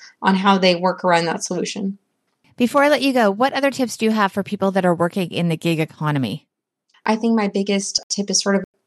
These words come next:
Speaker 1: almost creating your own union or network of freelancers, because not only will they give you referrals or let you know when a client of theirs is hiring, but they'll just be there to offer support when you need it. Because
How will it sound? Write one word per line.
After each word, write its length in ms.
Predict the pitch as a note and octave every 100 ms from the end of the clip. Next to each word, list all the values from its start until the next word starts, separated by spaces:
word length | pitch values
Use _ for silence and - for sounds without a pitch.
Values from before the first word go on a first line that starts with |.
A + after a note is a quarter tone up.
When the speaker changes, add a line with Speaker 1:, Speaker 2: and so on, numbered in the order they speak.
| -
Speaker 1:
almost 320 | A#3+ G4+ -
creating 400 | - G#3 G#3+ G#3+
your 120 | G3
own 260 | F#3+ E3+ E3
union 460 | E3+ F#3 A#3 C4 -
or 120 | G3+ F3+
network 400 | E3+ - F#3 -
of 120 | -
freelancers, 720 | F3+ F#3 G3+ A3+ B3+ B3 - - - _
because 300 | G#3+ G#3 G#3
not 160 | A3+ B3
only 260 | C4+ C#4
will 160 | B3 A3+
they 220 | G3+ F#3
give 180 | F#3 F#3+
you 120 | F3
referrals 800 | F3+ - - A#3 A#3 A#3+ A#3+ A#3+ - - _ _ G3+
or 260 | F3+ E3+
let 200 | E3+ -
you 80 | F#3+
know 200 | F#3+ F3+
when 380 | F3+ E3 E3 E3 -
a 80 |
client 400 | G#3 - F3+ F3
of 80 | F3
theirs 320 | F3 F3+ F#3+
is 120 | G3+ -
hiring, 600 | G3 G3 G3 A3 A#3 A3+ - _ -
but 320 | G#3+ G3+ - G3+
they'll 260 | F3+ A3
just 240 | A#3 C#4 -
be 80 |
there 160 | A3+ G#3+
to 120 | -
offer 260 | F#3+ - G3
support 680 | G3+ G3+ - F#3+ F#3 F#3 -
when 200 | F3+ F3+
you 120 | E3+
need 200 | E3 D#3+
it. 220 | - - -
Because 440 | F#3+ G3 F3+ -